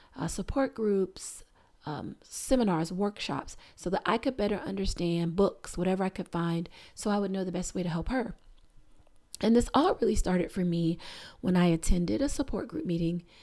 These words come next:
Um, and when I would go to most of these things, I was the only person of color in the room. And I don't mean the only Black person. I mean the only person of color. And I went to a support group where this is supposed to be a safe space.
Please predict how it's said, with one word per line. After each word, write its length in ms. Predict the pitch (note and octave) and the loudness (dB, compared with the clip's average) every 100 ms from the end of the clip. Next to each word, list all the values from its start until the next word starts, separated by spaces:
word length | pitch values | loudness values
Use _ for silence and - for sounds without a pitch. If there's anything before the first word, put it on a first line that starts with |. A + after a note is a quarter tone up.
| - - - | -20 -20 -4
Um, 220 | F3 F#3 - | -2 0 2
and 160 | A#3+ | 4
when 100 | D4+ | 4
I 80 | E4+ | 4
would 160 | F4+ A#3+ | 0 2
go 160 | A#3 | 2
to 80 | B3 | 4
most 360 | F#3 F#3 - F3 | 4 2 2 -2
of 80 | |
these 160 | F3 E3+ | -2 -2
things, 260 | E3 D#3+ - | -2 -4 -2
I 100 | G3 | -2
was 160 | A#3+ | -2
the 260 | - C#4 F4 | 2 2 2
only 240 | A3 G#3 F#3 | 0 0 2
person 340 | - F#3 - | 2 4 2
of 120 | D#3+ | 2
color 200 | F#3+ F3 | 2 4
in 120 | - | 4
the 80 | E3 | 4
room. 240 | D#3+ D#3+ - | 4 4 4
And 100 | F#3 | 2
I 80 | |
don't 160 | G#3+ - | 2 2
mean 240 | G3+ F#3+ | 2 2
the 140 | F3+ F3 | 2 2
only 180 | E3+ E3 | 0 0
Black 240 | E3+ - | -2 -4
person. 320 | - D#3+ E3+ | -6 -4 -2
I 80 | E3 | -2
mean 300 | E3 E3 D#3+ | 0 0 4
the 360 | F#3 G#3 A#3+ - - - - - - | 4 4 2 -2 -18 -20 -20 -20 8
only 640 | A3+ A3 F#3 D#3 D#3 D#3+ - | 10 12 10 8 6 4 2
person 320 | F#3 F3 E3 | 2 2 -2
of 120 | - | -4
color. 340 | - - - - _ - - - - - - - | -4 -4 -10 -16 _ -20 -20 -20 -20 -20 -20 -6
And 320 | G#3+ A3+ A3+ - | -2 0 -2 -2
I 60 | |
went 200 | G3+ D4 | -4 -4
to 80 | - | -4
a 40 | |
support 380 | D#4 A#3 - E4 | -4 -6 -6 -6
group 300 | C#4+ - - - | -6 -6 -8 -4
where 240 | F3+ F3 | 2 2
this 240 | F3+ G3+ | 0 -4
is 80 | A3+ | -4
supposed 400 | - F#3+ F#3+ - | -4 -2 -2 -2
to 80 | F3+ | -2
be 140 | F3 | 0
a 80 | E3+ | 0
safe 320 | - E3+ D#3 | 0 0 0
space. 580 | - - A#3 G3+ - - | -4 -6 -6 -8 -14 -18